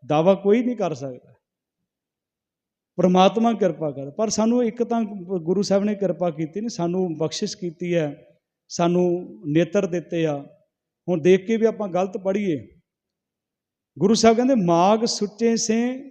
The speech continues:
ਕਾਂਢੀ ਹੈ।" ਉਹ ਕਹੇ ਜਾਂਦੇ ਆ, "ਜਿਨ ਪੂਰਾ ਗੁਰ ਮਿਹਰਬਾਨ।" ਔਰ ਸੁੱਚੇ ਕਿਹਨੂੰ ਆਖਿਆ? ਲਓ ਜੀ, ਹੱਥ ਸੁੱਚੇ ਕਰ ਲਓ। ਸਾਡੇ ਵਿੱਚ ਬੜਾ ਰਿਵਾਜ ਹੈ,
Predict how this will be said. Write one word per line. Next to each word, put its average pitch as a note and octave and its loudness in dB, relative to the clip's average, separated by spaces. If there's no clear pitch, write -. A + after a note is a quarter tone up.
ਕਾਂਢੀ C4 2
ਹੈ।" C3 -4
ਉਹ E3 -12
ਕਹੇ A3 8
ਜਾਂਦੇ G3 0
ਆ, C3+ -8
"ਜਿਨ G3+ 2
ਪੂਰਾ G3 4
ਗੁਰ F#3+ 6
ਮਿਹਰਬਾਨ।" D3+ 4
ਔਰ F#3 0
ਸੁੱਚੇ A3 2
ਕਿਹਨੂੰ A#3+ 2
ਆਖਿਆ? G#3 -2
ਲਓ G#3 -2
ਜੀ, G#3+ 0
ਹੱਥ D#3+ -2
ਸੁੱਚੇ F#3 -2
ਕਰ D#3+ 0
ਲਓ। C3 -10
ਸਾਡੇ D#3+ 0
ਵਿੱਚ E3+ -4
ਬੜਾ E3+ -2
ਰਿਵਾਜ C#3+ -2
ਹੈ, A2 -14